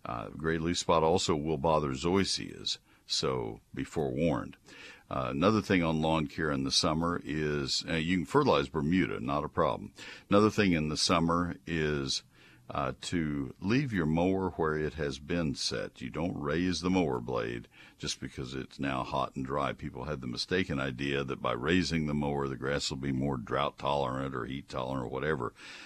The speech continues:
Tall grass becomes weak grass, more subject to, uh, uh, weed invasion, et cetera. And the reason that happens is that the blades start to grow more upright, seeking sunlight.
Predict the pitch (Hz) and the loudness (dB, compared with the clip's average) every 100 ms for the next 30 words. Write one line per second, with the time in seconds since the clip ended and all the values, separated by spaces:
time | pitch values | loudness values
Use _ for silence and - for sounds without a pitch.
0 | - _ - - 117 131 104 76 69 71 | -20 _ -6 2 6 6 6 4 2 2
1 | - 82 - 85 76 76 87 131 - - | -2 -6 -2 -2 -2 -4 -2 -2 -4 -12
2 | - 73 65 60 50 - - 80 85 - | -18 -8 -4 -4 -4 -6 -4 0 0 0
3 | 85 76 82 73 - 80 67 60 - - | 0 0 -4 -8 -8 -4 -4 -4 -10 -20
4 | - - - 67 64 - 69 64 58 - | -20 -16 -8 -6 -6 -8 -10 -10 -14 -14
5 | - 78 95 98 82 69 71 71 65 65 | -8 2 4 4 4 2 2 0 -2 -6
6 | 62 - 101 69 53 - - - - - | -4 4 4 4 0 -6 -14 -20 -10 -4
7 | 71 69 95 165 123 80 71 - 80 110 | -2 0 0 -2 0 -2 -2 -6 -4 -2
8 | 285 80 67 73 69 87 92 80 73 - | -2 -4 -4 -2 0 0 0 -2 -2 -4
9 | 69 82 95 110 95 - 87 82 - 82 | -2 2 2 2 0 0 2 0 -2 -6
10 | 76 73 78 76 85 - - 135 80 62 | -2 -2 0 0 0 0 0 -2 0 0
11 | 60 - - 90 - 90 85 78 - - | 0 0 0 0 0 0 0 -2 -4 0
12 | - 104 57 50 50 | 2 2 -2 -8 -12